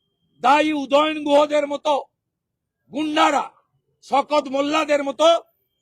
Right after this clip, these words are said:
গুন্ডা তৃণমূলের নেতারা, যারা প্রকাশ্যে হুমকি দিয়ে অবৈধ কাজ করতে বলেছে। তার জন্য ইলেকশন কমিশন, ভারত সরকার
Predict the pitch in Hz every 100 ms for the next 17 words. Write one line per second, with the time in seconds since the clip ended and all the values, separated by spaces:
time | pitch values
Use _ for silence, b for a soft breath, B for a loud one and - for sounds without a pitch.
0 | _ _ 214 311 302 311 302 285 294 285
1 | 285 277 254 247 220 214 - _ _ _
2 | - 233 269 269 233 262 302 285 - 294
3 | 190 262 262 269 254 214 311 349 - _
4 | _ _ _ - 214 294 311 285 277 240
5 | 240 - 208 208 160 135 - _ _ _
6 | _ _ _ _ _ 226 277 247 262 269
7 | 240 254 - 262 247 240 233 302 311 254
8 | _ _ _ _ _ _ - 254 269 -
9 | 226 226 294 302